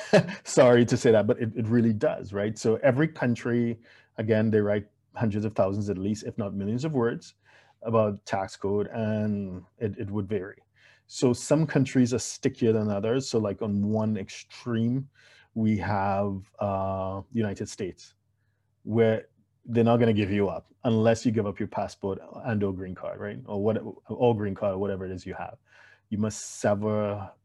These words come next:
um, immigration and tax residency, and then they'll let you go. And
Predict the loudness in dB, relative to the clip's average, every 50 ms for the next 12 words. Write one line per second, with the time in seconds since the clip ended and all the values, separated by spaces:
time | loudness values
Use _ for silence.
0 | _ -10 -8 -8 -6 -8 -8 -8 -10 -10 -12 -14 _ _ _ _ _ -20 -20 _
1 | _ _ 0 2 2 2 2 0 -2 -2 -4 -6 -8 -6 -6 -6 -6 -6 -8 -10
2 | -8 -8 -8 -8 -8 -8 -8 -10 -10 -10 -10 -8 -8 -8 -8 -8 -8 -8 -8 -8
3 | -8 -8 -10 -10 -12 -14 -16 -16 -14 -16 -18 -20 _ _ _ _ _ _ _ _
4 | _ _ _ _ _ _ _ _ -4 0 2 2 2 2